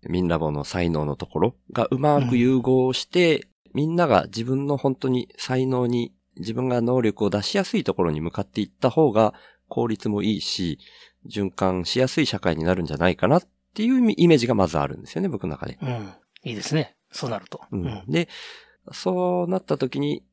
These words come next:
Speaker 1: 逐一お金でそれが測られるみたいなところが、むしろこう、足かせになるようなイメージもあるし、なんか数値化することによるデメリットみたいなのを僕はいつも感じていて、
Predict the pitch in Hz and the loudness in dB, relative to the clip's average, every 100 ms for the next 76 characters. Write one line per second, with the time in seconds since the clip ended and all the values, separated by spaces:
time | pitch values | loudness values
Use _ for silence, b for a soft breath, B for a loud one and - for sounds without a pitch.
0 | - - - 233 - - - - 139 139 | -6 -4 2 0 0 -4 -4 -2 2 2
1 | 135 135 135 131 127 120 - - 143 143 | 2 0 0 2 0 -2 -4 0 2 4
2 | 147 147 120 110 98 98 87 85 - - | 4 4 4 0 -2 0 0 -2 -6 -6
3 | 82 76 92 82 76 - - 220 - 185 | -6 0 2 2 -2 -8 -2 -2 -2 -2
4 | 104 - 90 73 - 92 - 113 110 101 | -2 0 -2 -2 -4 -4 -4 -2 0 0
5 | 98 85 76 73 71 80 76 73 69 - | 2 2 0 -2 -2 -2 -2 -2 -6 -8
6 | _ 92 87 - - 131 92 - _ _ | _ -6 -6 -8 -4 -2 -2 -4 _ _
7 | 156 131 - 170 165 - 165 - 156 - | -4 -4 -2 -2 -2 -4 -2 -2 -4 -4
8 | 156 151 123 123 151 165 107 - _ - | 0 0 2 2 0 -2 -4 -10 _ -6
9 | 110 143 147 - _ 82 78 82 76 - | 0 2 0 -2 _ -6 -2 -2 -2 -6
10 | 71 76 73 - _ _ _ - 104 - | -10 -6 -6 -8 _ _ _ -2 0 0
11 | 85 71 78 71 - - | -2 -4 -4 -4 -4 -8